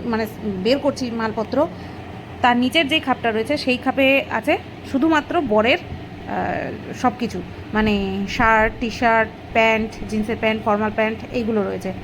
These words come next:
আর একদম নিচেরটা মানে কাচের যেগুলো রয়েছে,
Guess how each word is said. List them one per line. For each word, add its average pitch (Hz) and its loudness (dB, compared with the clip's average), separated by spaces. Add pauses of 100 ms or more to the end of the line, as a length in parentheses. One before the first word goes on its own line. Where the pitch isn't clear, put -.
(1000)
আর 240 4 (420)
একদম 240 4
নিচেরটা 269 4
মানে 226 2
কাচের 262 4
যেগুলো 269 2
রয়েছে, 247 2